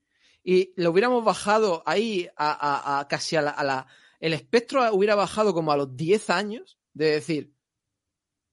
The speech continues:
"¿Qué estoy viendo? ¿Qué, qué, qué, por qué han infantilizado tanto esto?". Que ya era una película sencilla.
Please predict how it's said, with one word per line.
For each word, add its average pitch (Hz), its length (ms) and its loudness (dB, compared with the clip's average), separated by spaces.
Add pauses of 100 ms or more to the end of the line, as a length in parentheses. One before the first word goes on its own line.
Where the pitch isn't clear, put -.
(160)
"¿Qué 180 100 -2
estoy 196 360 -2
viendo? 151 460 -2 (100)
¿Qué, 151 160 -12
qué, 170 200 -6
qué, 165 120 -6
por 143 240 0
qué 214 260 2
han 208 140 0
infantilizado 175 960 0
tanto 214 380 0
esto?". 214 300 -2 (280)
Que 170 120 0
ya 247 120 8
era 330 80 8
una 285 160 2
película 220 340 4
sencilla. 123 640 -6